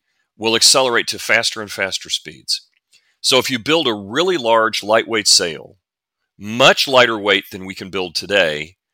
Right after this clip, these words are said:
but theoretically, it's possible because we have materials that if we learn how to engineer them, are light enough to make this happen. So it's not science fiction.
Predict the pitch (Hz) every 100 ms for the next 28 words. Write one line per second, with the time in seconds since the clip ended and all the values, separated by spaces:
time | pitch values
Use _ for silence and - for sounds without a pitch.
0 | _ _ _ _ 85 107 - - 165 196
1 | 143 156 269 165 - 98 95 95 104 _
2 | _ _ _ _ _ 110 - - 165 190
3 | - 95 190 190 - 113 98 123 127 117
4 | 107 - - 190 131 98 98 - - 95
5 | - 98 104 117 117 104 98 - 120 113
6 | 101 107 156 151 85 85 82 80 _ _
7 | _ - 101 95 101 113 123 110 107 104
8 | - 98 98 98 95 85 - 131 123 -
9 | 58 - 92 82 98 98 - 104 95 -
10 | 85 - 60